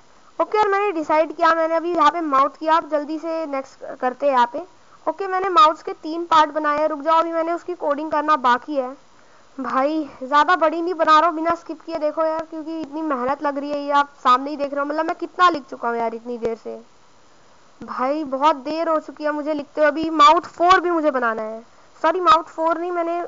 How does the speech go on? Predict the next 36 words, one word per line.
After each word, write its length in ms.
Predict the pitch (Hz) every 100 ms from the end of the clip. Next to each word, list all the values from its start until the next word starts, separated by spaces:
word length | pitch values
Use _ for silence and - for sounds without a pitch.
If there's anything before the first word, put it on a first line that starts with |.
| - -
teeth 260 | 320 330
one 320 | 240 247 320
बनाया 220 | 302 269 254
है 120 | 254
यहाँ 180 | 247 247
पे। 200 | 285 311 - - - _
ठीक 220 | - 311 349
है 60 |
यार, 240 | 330 311 320
coding 400 | 311 294 294 320
बहुत 180 | 285 294
ज़्यादा 260 | 277 277
कर 120 | 294 285
ली 120 | 285
है, 60 | 294
बाकी 260 | 269 269
मैंने 280 | 285 294 294 - _ - _ - - -
इसे 240 | 262 285 294
थोड़ा 240 | 294 285
अजीब 280 | 269 254 254
लगा 240 | 254 247
दिया 160 | 233 254
है। 120 | 294 302 - _ - - - - -
ठीक 120 | 285
है, 100 | 330
ऊपर 340 | 330 311 330
भी 100 | 311
मैंने 220 | 330 320 330
ये 180 | 302 302
same 260 | 302 285
ही 60 | 285
गलती 260 | 262 254 254
की, 180 | 262
कर 220 | - 254 247
रखी 240 | 247 269
है। 120 | 285